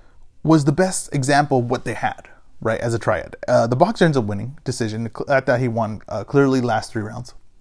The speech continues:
I thought that this fight kinda showed what the triad could be, and I was like, "Okay, this is a good product. I, I kinda like it. I was entertained." M M A fighter had some good moments early. Uh, there was the clinch. I did notice that the boxer was better than the clinch, just like it,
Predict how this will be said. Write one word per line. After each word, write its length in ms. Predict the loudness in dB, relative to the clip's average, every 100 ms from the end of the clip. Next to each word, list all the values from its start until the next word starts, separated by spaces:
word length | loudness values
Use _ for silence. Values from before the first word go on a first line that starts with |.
| _ -20 _ -20 -20 -18 -16 -4
I 120 | 2
thought 160 | 4 4
that 140 | 2
this 120 | 0
fight 220 | -2 -4
kinda 180 | -2 -4
showed 420 | 0 0 -2 -4 -14 -20 -20 -20 -12
what 220 | -4 -4
the 60 | -4
triad 240 | -4 -2
could 120 | 0
be, 80 | 0
and 80 | 0
I 60 | 0
was 80 |
like, 140 | 0 -2
"Okay, 200 | -2 0
this 220 | 0 -2
is 80 | -2
a 40 |
good 180 | -2 2
product. 360 | 2 2 -4 -16
I, 60 | -14 -6 -4
I 60 |
kinda 180 | -2 0
like 240 | 0 -2
it. 60 | -4
I 20 |
was 100 | 0
entertained." 500 | 0 0 -4 -8 -12 -20 -20 -20 -20 -20 -20 -20 -20 -20 -20 -20 -20 -20 -20 -20 -18 -6
M 180 | -2 0
M 0 |
A 80 | 0
fighter 220 | 0 -2
had 180 | -2 -6
some 100 | -6
good 160 | -6
moments 380 | -4 -2 -4 -2
early. 520 | 0 2 2 0 -4 -8 -20 -20 -20 -10
Uh, 240 | -6 -6
there 140 | -4 -2
was 200 | -2 -4
the 80 |
clinch. 580 | -8 -2 0 0 -4 -8 -16 -20 -20 -20 -20 _ -6 -4
I 80 |
did 180 | 0 0
notice 240 | 0 -2 -2
that 100 | -2
the 60 |
boxer 320 | 2 0 0
was 80 | -4
better 160 | -2 -4
than 80 | -4
the 60 |
clinch, 180 | -4 -4
just 180 | -2 0
like 160 | 0
it, 140 | 0